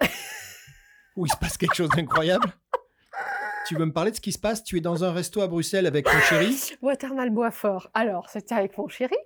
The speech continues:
Speaker 1: Vous
Speaker 2: David.
Speaker 1: avez commandé, tout se passe bien, vous êtes en amoureux, et qu'est-ce qui se passe ?
Speaker 2: Eh ben, il y a mon, mais, euh,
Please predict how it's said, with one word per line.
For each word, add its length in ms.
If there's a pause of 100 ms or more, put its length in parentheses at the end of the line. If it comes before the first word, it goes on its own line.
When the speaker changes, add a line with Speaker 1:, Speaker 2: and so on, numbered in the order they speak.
(240)
Speaker 1:
Vous 80 (400)
Speaker 2:
David. 160
Speaker 1:
avez 320
commandé, 720 (640)
tout 100
se 120
passe 300
bien, 380 (100)
vous 140
êtes 140
en 60
amoureux, 420 (480)
et 60
qu'est-ce 180
qui 100
se 80
passe ? 500 (400)
Speaker 2:
Eh 100
ben, 180
il 20
y 60
a 60
mon, 520 (180)
mais, 300
euh, 240